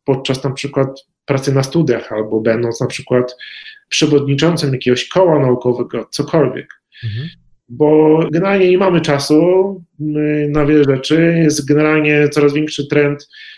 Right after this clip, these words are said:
Speaker 1: upraszczania komunikacji, również w słowie, w słowach, które używamy. Więc warto pod tym kątem bardzo zwrócić uwagę,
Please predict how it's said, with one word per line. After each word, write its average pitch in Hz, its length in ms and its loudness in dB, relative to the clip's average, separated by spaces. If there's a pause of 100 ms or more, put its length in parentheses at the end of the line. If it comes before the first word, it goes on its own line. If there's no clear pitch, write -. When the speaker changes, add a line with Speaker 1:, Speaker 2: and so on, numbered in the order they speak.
(140)
Speaker 1:
upraszczania 156 600 -2
komunikacji, 147 720 -2
również 147 400 2
w - 40 -2
słowie, 143 600 2
w - 40 -8
słowach, 135 540 0 (100)
które 135 200 2
używamy. 127 640 0 (800)
Więc 156 600 0
warto 156 640 2 (400)
pod 160 200 -4
tym 160 120 -4
kątem 147 420 -2
bardzo 143 320 2
zwrócić 139 340 -2
uwagę, 165 600 0